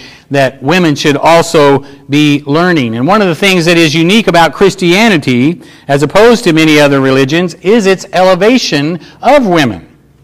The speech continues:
Its elevation of women to a biblical status that is already there in the Bible. Contrary to what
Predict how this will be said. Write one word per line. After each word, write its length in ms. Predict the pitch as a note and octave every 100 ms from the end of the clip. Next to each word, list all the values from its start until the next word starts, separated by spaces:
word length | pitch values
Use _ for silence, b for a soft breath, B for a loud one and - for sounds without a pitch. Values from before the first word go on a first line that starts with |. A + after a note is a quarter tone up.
| _ _ _ _ _ _
Its 160 | D3 F3
elevation 560 | F3 F3+ F3+ F3+ F3+
of 100 | E3+
women 300 | D3+ F3+ F3+ E3+
to 180 | F3+
a 40 | E3
biblical 520 | C3+ F#3+ G3+ - F3+
status 560 | - - G#3 A#3 C3 -
that 100 | C#3
is 120 | C#3
already 300 | D#3 E3+ D#3
there 420 | C#3+ F#3+ F3+ D#3 B B B
in 380 | F3 F#3+ F#3 F3+ B -
the 100 | D3+
Bible. 640 | D#3 G3 G#3+ E3+ G#2+ - - _ _ _ -
Contrary 520 | G3 G3+ F#3+ F3+ E3+
to 100 | F3
what 440 | F3 F3 F3 -